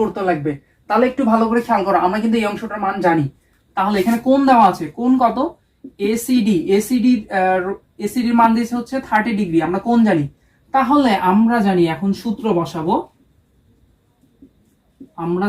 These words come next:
জানি, আমরা যদি সাইন থিটা সূত্র বসাই যে সাইন কোণ এসিডি, দেখো সাগরে লবণ অনেক, তাই না? লম্ব ভাগ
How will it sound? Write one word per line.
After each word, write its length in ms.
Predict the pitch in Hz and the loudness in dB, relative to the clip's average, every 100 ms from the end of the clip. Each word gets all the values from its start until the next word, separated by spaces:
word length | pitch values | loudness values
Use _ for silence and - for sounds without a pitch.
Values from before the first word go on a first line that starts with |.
| 185 | -2
জানি, 220 | 175 165 294 - _ _ _ _ - - _ _ _ - | -2 0 -2 -6 _ _ _ _ -20 -20 _ _ _ -8
আমরা 200 | 170 208 208 | -4 -2 0
যদি 160 | 214 254 | 0 -2
সাইন 200 | - 233 240 | 0 0 0
থিটা 200 | 247 233 240 | 0 -2 -2
সূত্র 180 | 247 226 220 | -4 -4 0
বসাই 300 | 196 196 180 151 | 0 0 0 2
যে 60 | 165 277 | 0 -2
সাইন 340 | 202 202 226 262 330 _ _ _ _ - | -2 0 0 0 -2 _ _ _ _ -4
কোণ 260 | 196 214 233 - 208 208 | 0 2 0 -4 -4 0
এসিডি, 580 | 214 - 233 226 190 170 139 _ _ _ _ _ - | 0 0 -2 0 0 -2 -4 _ _ _ _ _ -6
দেখো 200 | 190 220 180 | 0 0 0
সাগরে 340 | 196 196 226 247 226 | 0 2 4 4 4
লবণ 300 | 214 226 277 240 | 6 8 6 6
অনেক, 160 | 214 151 _ _ _ - | 4 -2 _ _ _ -8
তাই 120 | 220 277 | -2 0
না? 60 | 359 - _ _ _ _ | 0 -6 _ _ _ _
লম্ব 340 | 165 185 202 233 269 | 4 6 6 6 6
ভাগ 140 | 269 | 4